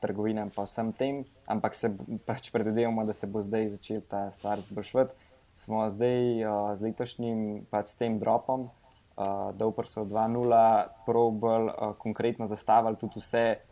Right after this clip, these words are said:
vso to našo strategijo za, uh, iti v retaile, uh, ker se mi zdi, da predvsem Slovenci, um, imamo še vedno dosti veliko afiniteto do tega, da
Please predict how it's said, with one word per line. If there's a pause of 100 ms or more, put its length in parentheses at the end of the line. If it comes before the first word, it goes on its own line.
(180)
vso
to
našo
strategijo (560)
za, (440)
uh, (100)
iti
v
retaile, (800)
uh,
ker
se
mi
zdi,
da
predvsem (100)
Slovenci, (400)
um, (380)
imamo
še
vedno
dosti
veliko
afiniteto
do
tega,
da